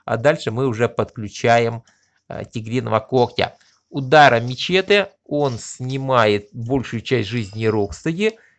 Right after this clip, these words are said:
и его надо, надо просто добивать, что и делает Раф Космический, стреляя из своего, из своего бластера. Выстрел, и что же?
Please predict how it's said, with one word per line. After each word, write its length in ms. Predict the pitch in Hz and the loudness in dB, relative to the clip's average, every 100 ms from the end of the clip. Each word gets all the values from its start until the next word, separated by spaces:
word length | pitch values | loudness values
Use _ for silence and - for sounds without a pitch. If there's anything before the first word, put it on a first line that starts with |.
| _ | _
и 100 | 131 | -6
его 280 | 135 127 165 | -2 -2 -2
надо, 360 | 139 131 117 120 | -2 2 2 2
надо 260 | 127 123 | 0 0
просто 480 | 107 120 135 131 117 | -2 -4 -4 -4 -6
добивать, 440 | 110 101 107 101 | -6 -4 0 0
что 280 | - - 143 | -2 -8 -8
и 140 | - 104 | -6 -10
делает 460 | 101 123 117 104 | -4 -2 -2 -2
Раф 220 | 117 104 | 0 0
Космический, 680 | - 107 131 143 135 - 117 - _ - - | 0 -8 -8 -10 -10 -10 -12 -14 _ -16 -4
стреляя 360 | 113 107 113 110 | -2 2 4 4
из 220 | 107 107 | 0 -8
своего, 380 | 110 110 107 110 - | -6 -4 -2 -4 -6
из 160 | 120 | -12
своего 360 | - 110 110 107 | -8 -4 -2 -2
бластера. 640 | 104 110 101 - - 92 _ _ _ _ _ _ _ _ _ | 4 4 4 0 -4 -6 _ _ _ _ _ _ _ _ _
Выстрел, 600 | 117 170 196 220 240 240 _ _ - | 0 0 2 2 2 0 _ _ -12
и 100 | 120 | -10
что 340 | - 127 110 | -6 0 0
же? 320 | 113 170 190 | 2 0 -2